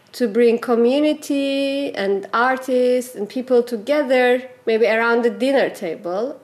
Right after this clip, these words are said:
And then you can eat and enjoy the same thing together, but also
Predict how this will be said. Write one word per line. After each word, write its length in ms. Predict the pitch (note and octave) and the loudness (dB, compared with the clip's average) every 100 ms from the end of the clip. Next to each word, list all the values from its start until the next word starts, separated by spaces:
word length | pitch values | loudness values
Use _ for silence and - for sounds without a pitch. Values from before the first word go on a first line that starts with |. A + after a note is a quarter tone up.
| _ - | _ -2
And 160 | A#3 | 2
then 240 | A#3 B3 A#3 | 2 2 0
you 120 | A#3+ | 0
can 200 | B3+ A3+ | 0 -2
eat 440 | - B3+ B3+ B3+ - | -2 -6 -6 -6 -2
and 160 | A3 | 0
enjoy 400 | G#3 A3+ B3+ B3+ | 0 0 2 2
the 80 | A#3+ | 0
same 300 | A#3+ A#3+ A3+ | 0 2 2
thing 180 | A#3 D#4+ | 0 -4
together, 540 | D#4 A#3+ A3+ G#3 A#3 | -2 0 0 0 -2
but 200 | C#4+ G#3 | -2 -2
also 640 | - A#3+ B3+ C4 B3 A#3+ | 2 0 0 0 2 2